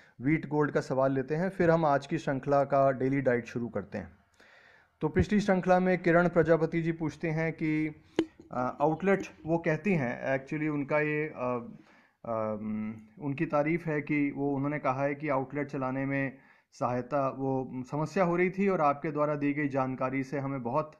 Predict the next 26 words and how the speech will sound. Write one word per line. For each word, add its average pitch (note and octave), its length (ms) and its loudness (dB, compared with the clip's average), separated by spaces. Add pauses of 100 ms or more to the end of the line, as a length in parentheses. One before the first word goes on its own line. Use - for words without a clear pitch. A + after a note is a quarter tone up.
(380)
मदद C#3+ 300 -2
मिली, C#3+ 220 0
बहुत C3+ 260 -4
सहायता A#2 340 -4
मिली C3 280 -4
और D#3+ 260 -6
thank C3 280 -4
you A#2+ 320 -6
very A#2 180 -4
much। G#2+ 140 -10 (800)
तो B2 160 -2
बहुत D#3 280 0
खुशी F#3+ 340 -2
है F3 120 4
किरण D#3 280 -2
जी D#3+ 140 -6
कि, D3 520 -2
अ, B2 500 -6
हमारे C3+ 400 -2
उपक-, D3 500 -6
उपक्रम D3 480 -2
से, C#3 200 -4
हमारी C3 580 -4 (300)
मेहनत C3+ 300 -2
से C3 520 -6 (220)
आपके, C3+ 640 -2